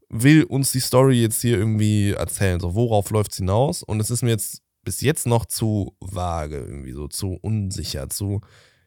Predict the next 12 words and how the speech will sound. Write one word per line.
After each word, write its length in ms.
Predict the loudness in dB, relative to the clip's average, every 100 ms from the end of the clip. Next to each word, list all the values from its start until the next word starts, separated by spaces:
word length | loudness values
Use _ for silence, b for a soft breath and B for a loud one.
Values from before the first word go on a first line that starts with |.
| b
wenig 500 | -10 -2 2 2 2
fokussiert. 720 | 0 -4 -4 -6 -2 0 -2 -8
Und 180 | -8 -4
man 140 | -2 -2
hat 100 | -2
das 100 | -4
Gefühl, 560 | -4 -2 0 0 -2 -6 _ _ _ _ _
sie 240 | -6 -2 0
wollen 240 | 2 0
irgendwie 300 | -2 -6 -10 _
alles 280 | -2 -2 -2
erzählen, 640 | -6 -8 -6 -4 -4 -6